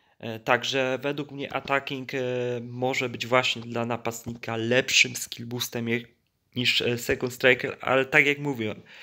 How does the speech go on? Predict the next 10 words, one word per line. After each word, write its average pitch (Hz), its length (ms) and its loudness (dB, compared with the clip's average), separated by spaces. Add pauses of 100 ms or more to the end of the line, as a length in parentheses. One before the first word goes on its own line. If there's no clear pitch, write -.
(180)
jak 147 200 6
macie 185 300 4
ulepszonego 151 640 -4
second 143 340 -6
strikera, 131 500 2
to 160 220 4
już 185 180 6
przy - 200 4
nim 151 160 -2
zostajcie. 131 720 0